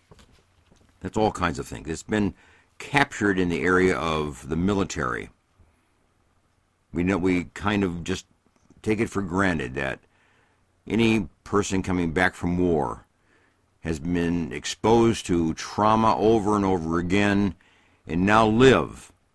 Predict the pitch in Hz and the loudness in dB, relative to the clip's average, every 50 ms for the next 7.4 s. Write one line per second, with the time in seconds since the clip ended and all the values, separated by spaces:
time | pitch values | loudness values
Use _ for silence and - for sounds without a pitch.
0 | _ _ _ _ _ _ _ _ _ - - 80 82 - - 87 82 - - - | _ _ _ _ _ _ _ _ _ -6 -4 -4 -4 -2 -2 -4 -4 -4 -6 -4
1 | - 101 107 110 110 107 82 85 80 - - - - - 104 101 98 90 85 82 | -2 0 2 2 2 0 -2 -2 -4 -6 -6 -8 -4 -2 0 0 2 2 0 -2
2 | 73 - - 82 80 80 76 71 71 76 73 67 - - - - 67 69 71 71 | -4 -6 -4 -4 -4 -4 -4 -4 -4 -4 -4 -6 -8 -10 -12 -12 -10 -10 -10 -8
3 | 73 78 80 80 76 78 73 78 78 76 69 69 76 76 73 - - 65 58 57 | -6 -4 -4 -4 -4 -4 -4 -4 -4 -2 -2 -4 -4 -4 -4 -6 -10 -12 -14 -14
4 | - - - _ _ _ _ _ _ _ _ _ _ - - 131 - - - 117 | -16 -20 -20 _ _ _ _ _ _ _ _ _ _ -6 -6 -4 -4 -4 -4 -4
5 | - - - - - 107 110 110 101 92 87 - - 113 117 113 - 123 117 113 | -4 -6 -6 -4 -2 0 0 2 0 -2 -2 -2 -2 -2 -2 -2 -4 -4 -4 -2
6 | 98 90 87 80 73 - - - - - - 92 90 92 90 90 87 80 82 98 | -2 -2 -4 -4 -6 -10 -12 -16 -14 -8 -4 -2 -2 -2 -2 -2 -4 -4 0 2
7 | 113 123 135 139 139 139 135 123 | 4 6 6 6 6 4 4 0